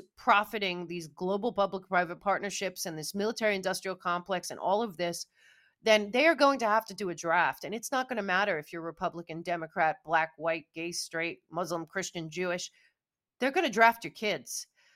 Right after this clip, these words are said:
And this is how irresponsible. So, you know, the Austin, uh, story is just one on a tip of an iceberg of a foreign policy that needs to be reevaluated, for God's sakes. I mean, the people that created this, this nightmare,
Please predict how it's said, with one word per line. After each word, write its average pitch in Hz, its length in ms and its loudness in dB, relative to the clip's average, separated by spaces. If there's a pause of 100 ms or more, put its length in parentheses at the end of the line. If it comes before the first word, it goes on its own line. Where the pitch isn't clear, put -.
(180)
And 190 220 0
this 285 160 0
is 330 140 0
how 220 180 8
irresponsible. 196 880 -2
So, 202 560 0
you 226 100 -4
know, 226 140 2
the 190 140 -2
Austin, 269 640 0
uh, 196 260 4
story 226 600 -2
is - 200 -10
just 190 220 -8
one 202 340 0
on 185 160 -6
a 160 60 -8
tip 170 240 -12
of 175 100 -12
an 180 140 -6
iceberg 233 540 -2 (140)
of 190 180 0
a 180 300 -6 (160)
foreign 247 340 2
policy 208 640 0 (280)
that 202 120 0
needs 214 280 -4
to - 40 -10
be 214 140 -4
reevaluated, 180 880 -2
for 190 140 -10
God's 196 320 2
sakes. 220 260 -4
I 202 140 -4
mean, 175 240 -6 (320)
the 185 60 -12
people 247 260 -2
that 226 160 2
created 240 440 -2
this, - 320 -8
this 175 280 -10 (200)
nightmare, 185 800 -2